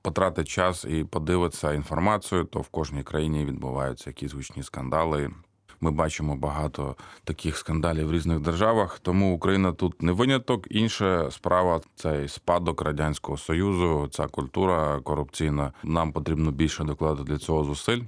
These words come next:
Я знову ж таки дивлюсь на статистику і на те, що, по-перше, в Україні нарешті закінчили створення оцього антикорупційної архітектури в Україні, яка є найсучаснішою такою системою в Європі.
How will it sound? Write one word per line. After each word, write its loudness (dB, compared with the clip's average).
Я 2
знову 4
ж -4
таки 0
дивлюсь 4
на 2
статистику 0
і 2
на 2
те, 2
що, 0
по-перше, 0
в -2
Україні 2
нарешті 0
закінчили 0
створення 4
оцього 0
антикорупційної 0
архітектури -2
в -4
Україні, 0
яка 0
є 2
найсучаснішою -4
такою -6
системою -6
в -6
Європі. 0